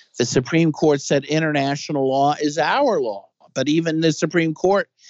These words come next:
has moved away from that in recent years. They don't want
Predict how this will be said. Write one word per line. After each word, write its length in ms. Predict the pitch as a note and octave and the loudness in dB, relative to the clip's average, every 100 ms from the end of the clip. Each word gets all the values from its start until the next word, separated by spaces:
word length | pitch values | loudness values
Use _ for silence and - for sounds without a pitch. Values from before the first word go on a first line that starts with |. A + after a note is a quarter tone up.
| - - | -20 -2
has 220 | D#3 C#3+ | 0 2
moved 320 | D#3+ E3+ D3+ | 2 0 2
away 380 | D3+ C#3+ E3 A3 | 2 2 2 0
from 240 | A3 F3 B2 | -2 -6 -6
that 220 | - - _ - | -10 -14 _ -6
in 180 | A#2 | -2
recent 440 | A#2+ A#2+ A#2 A2+ G#2 | 0 0 0 -2 -2
years. 600 | G#2+ F#2+ - - - - _ - - - - _ | 2 2 0 -8 -10 -12 _ -20 -20 -20 -20 _
They 140 | - C3 | 0 2
don't 160 | D3+ E3 | 2 0
want 300 | F3+ C4+ | 0 -2